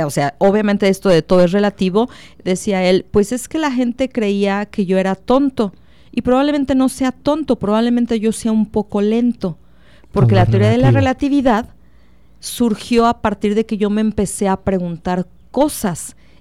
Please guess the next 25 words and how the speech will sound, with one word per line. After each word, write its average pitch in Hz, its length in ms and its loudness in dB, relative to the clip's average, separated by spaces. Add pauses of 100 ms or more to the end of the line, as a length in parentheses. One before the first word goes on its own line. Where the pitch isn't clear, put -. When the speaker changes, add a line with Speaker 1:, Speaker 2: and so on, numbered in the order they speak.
Speaker 1:
y 214 80 4
me 196 140 6
las 175 280 0
empecé 185 460 0
a 226 60 0
preguntar 269 720 -2 (400)
a 202 100 6
una 240 320 4
edad 254 380 2 (180)
muy 247 400 4
posterior 208 960 2 (320)
de 226 160 4
los 214 300 6
niños 240 360 4
que 269 120 -6
se - 140 -6
empiezan 202 500 -4
a 196 40 -4
preguntar 160 720 -4
cosas. 214 540 -4 (300)
Si - 240 0
eso 254 200 0
me 302 160 -2
hace 254 240 0
lento, 269 440 0